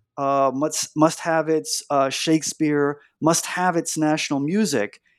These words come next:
And so I think, you know, my view of the situation is almost regardless of the actual content of the music itself, although the story in the opera actually is, is, is a national story, one can say. Uh, I think it was the thirst for,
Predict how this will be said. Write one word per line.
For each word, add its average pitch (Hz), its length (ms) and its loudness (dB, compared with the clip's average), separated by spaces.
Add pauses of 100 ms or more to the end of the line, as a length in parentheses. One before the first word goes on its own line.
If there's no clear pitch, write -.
(220)
And 180 140 2
so 214 140 -2
I 214 80 0
think, 269 480 0
you 190 100 0
know, 190 80 0
my 214 260 0
view 214 200 -2
of 165 80 -2
the 165 60 -2
situation 165 640 0
is - 160 -2 (600)
almost 302 340 0
regardless 175 640 0
of 143 100 -4
the 139 120 0
actual 151 340 0
content 170 720 -2 (320)
of 139 120 -2
the 147 80 2
music 147 400 0
itself, 180 420 0
although 143 180 0
the 143 100 0
story 175 640 -2 (160)
in 139 140 -2
the 135 80 2
opera 135 340 2
actually 123 440 -2
is, 123 340 -2 (160)
is, 147 260 -2
is 240 200 2
a 202 60 0
national 113 440 -4
story, 110 300 -2
one 104 160 -6
can 104 160 -12
say. 101 280 -8 (480)
Uh, 139 260 0 (500)
I 180 100 -2
think 277 260 0
it 302 60 0
was 214 180 0
the 165 100 2
thirst 262 640 0
for, 175 600 0